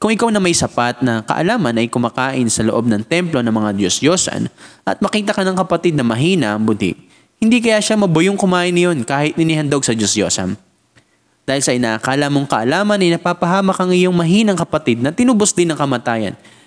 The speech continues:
ni Kristo. Sa ganung paraan, nagkakasala kayo sa inyong mga kapatid, kaya't nagkakasala kayo kay Kristo dahil sinugatan ninyo ang kanilang budhi.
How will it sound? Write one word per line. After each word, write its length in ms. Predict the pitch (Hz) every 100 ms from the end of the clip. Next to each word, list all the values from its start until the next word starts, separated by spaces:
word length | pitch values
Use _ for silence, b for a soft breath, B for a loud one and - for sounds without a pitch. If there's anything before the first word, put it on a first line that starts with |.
| b b
ni 160 | - 110
Kristo. 480 | 110 98 - 87
Sa 160 | - 156
ganung 240 | 220 262
paraan, 480 | 233 226 190 131 110 - 135
nagkakasala 720 | 117 101 107 - 131 131 131
kayo 240 | 135 127
sa 80 | 123
inyong 240 | 117 120 120
mga 180 | 113 110
kapatid, 480 | 147 175 120 107 -
kaya't 320 | 160 185 175
nagkakasala 800 | 156 147 - 135 123 139 127 123 117
kayo 240 | 120 117
kay 160 | 110 107
Kristo 480 | - 131 - 104 90 B B B B
dahil 240 | 110 113 110
sinugatan 560 | - 92 101 135 151
ninyo 400 | 170 165 151 143
ang 20 | 127
kanilang 380 | 120 113 107
budhi. 320 | 104 101 110